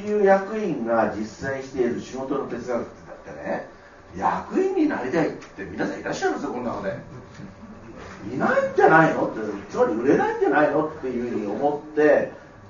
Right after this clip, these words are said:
えー、ものすごく、あの、もう一生懸命頑張りました。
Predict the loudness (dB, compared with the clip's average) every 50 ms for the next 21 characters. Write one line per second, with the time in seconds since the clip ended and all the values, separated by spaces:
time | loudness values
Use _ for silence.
0 | -8 -4 -2 -2 0 0 0 0 2 4 4 4 4 4 4 6 6 6 8 6
1 | 6 6 6 4 4 4 4 2 2 2 4 4 4 4 2 0 -2 -4 -4 -4
2 | -6 -6 -8 -6 -4 -2 0 0 0 0 0 -2 -4 -2 -2 0 2 4 4 6
3 | 6 4 4 2 0 0 -4 -6